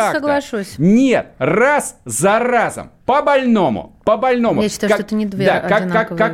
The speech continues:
Speaker 1: по
Speaker 2: вещи.
Speaker 1: воспаленному суставу человек бьет, бьет и бьет, предполагая, что ему ничего за это не будет,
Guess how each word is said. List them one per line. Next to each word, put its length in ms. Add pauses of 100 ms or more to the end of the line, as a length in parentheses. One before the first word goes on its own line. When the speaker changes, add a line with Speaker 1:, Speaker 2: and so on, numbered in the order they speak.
Speaker 1:
по 60
Speaker 2:
вещи. 60
Speaker 1:
воспаленному 760
суставу 540
человек 320
бьет, 460 (140)
бьет 440
и 40
бьет, 360 (200)
предполагая, 680
что 200
ему 180
ничего 500
за 160
это 180
не 140
будет, 420